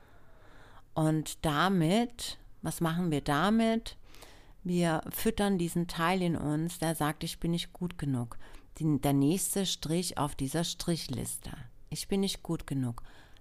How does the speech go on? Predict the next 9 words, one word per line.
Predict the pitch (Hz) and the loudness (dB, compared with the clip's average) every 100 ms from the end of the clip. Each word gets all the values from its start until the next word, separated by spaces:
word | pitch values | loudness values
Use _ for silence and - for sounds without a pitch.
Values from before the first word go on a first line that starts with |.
| - | 0
Hab | 175 185 220 | 2 4 2
ich | 214 214 | 0 2
mir | 196 185 | 2 4
jetzt | 170 - | 2 0
wieder | 160 139 | 0 0
bewiesen, | 135 143 214 262 233 240 240 - - | 0 0 4 6 6 4 2 -2 0
der | 214 | 4
nächste | 170 135 127 - | 6 6 4 0
Schritt. | 120 - - - - | -2 -4 -8 -12 -16